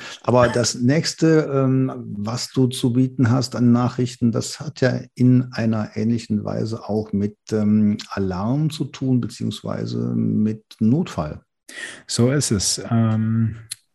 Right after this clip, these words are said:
Speaker 2: Garmin hat seinen InReach Mini aktualisiert und nennt ihn jetzt InReach Mini zwei.
Speaker 1: Und was kann der mehr?
Speaker 2: Akkulaufzeit.
Speaker 1: Hm, also am System hat sich nichts geändert.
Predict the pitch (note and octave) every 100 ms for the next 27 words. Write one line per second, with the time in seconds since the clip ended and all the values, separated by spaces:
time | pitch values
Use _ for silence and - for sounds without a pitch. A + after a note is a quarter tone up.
0 | _ _ - G#2+ A#2+ D3 D#3 C3+ B2+ B2+
1 | - - A#2 A#2+ A#2+ A#2+ A#2+ - E3 E3+
2 | D#3+ D#3+ - - A2+ A#2 D3 F3+ D3 -
3 | A2+ - - A#2 A#2 B2 - - C#3 F3
4 | F#3 - A2+ B2+ - A2 G#2+ G#2+ B2+ -
5 | - A#2+ A2 A2 A2+ - - - F3 F3
6 | E3+ E3+ - A2 G#2 A2 A#2 - B2 A#2
7 | F#2+ C2+ - _ _ _ - G2+ F#2 E2+
8 | - F2+ E2+ D#2+ B2 E3+ - - - -
9 | - - - - _ _ - A2 - F#2
10 | E2+ - - - - - - - _ _
11 | _ C3 D3+ A2 D#2+ - _ - - A2
12 | A2 G#2+ G#2+ - B2+ A#2+ A#2 G#2 A#2 -
13 | - A2 B2 C3+ C#3 C3+ - -